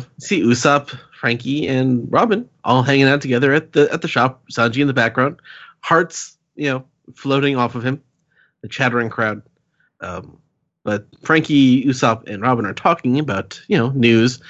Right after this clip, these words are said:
and the information about Luffy, but, uh, you know, it, it's, it's a rough situation. He's, he's a good distance away, but he'll be out of there. I bet he'll be out of there by the big day, though, Frankie says. And,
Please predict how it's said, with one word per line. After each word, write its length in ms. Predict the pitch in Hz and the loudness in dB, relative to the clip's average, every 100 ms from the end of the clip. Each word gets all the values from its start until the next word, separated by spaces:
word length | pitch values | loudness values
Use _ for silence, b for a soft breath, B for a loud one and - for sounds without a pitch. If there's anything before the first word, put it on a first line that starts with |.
| B B B | B B B
and 100 | 156 | 4
the 80 | 160 | 6
information 440 | 156 156 151 156 | 6 4 2 2
about 200 | 151 147 | 0 2
Luffy, 360 | 123 120 120 120 | 0 -2 -2 -4
but, 280 | 110 - 110 | -6 -8 -6
uh, 300 | 98 95 95 _ _ _ _ - | -4 -6 -10 _ _ _ _ -4
you 80 | |
know, 200 | 202 190 - _ _ - | -2 -2 -6 _ _ -2
it, 140 | 139 - | -2 -2
it's, 160 | 151 160 | -4 0
it's 280 | 156 165 | 2 2
a 60 | 175 | 4
rough 160 | 196 190 | 2 2
situation. 640 | 175 175 147 117 113 101 | 2 4 4 2 -4 -8
He's, 220 | 123 123 | -6 -4
he's 280 | 147 131 131 | -2 -2 -4
a 40 | 123 - _ 127 | -8 -10 _ -6
good 140 | - 147 | -2 0
distance 320 | 143 151 127 | 0 0 2
away, 420 | 139 160 160 165 B B B B - | 2 4 2 0 B B B B -4
but 220 | 117 - | -2 -2
he'll 260 | 156 - 214 | -2 0 2
be 140 | 190 | 4
out 160 | 175 147 | 4 2
of 60 | 131 | 0
there. 280 | 120 120 135 | -2 -4 -6
I 80 | 131 | -4
bet 180 | 147 | -2
he'll 80 | 139 | -2
be 120 | 127 | -2
out 80 | 117 | -2
of 60 | 113 | -2
there 80 | 110 | -4
by 120 | 107 | -6
the 80 | 101 | -6
big 180 | 104 92 | -10 -10
day, 160 | 87 | -12
though, 220 | 71 - - | -12 -18 -18
Frankie 240 | - - - | -20 -18 -16
says. 340 | - - - | -16 -14 -16
And, 180 | - | -18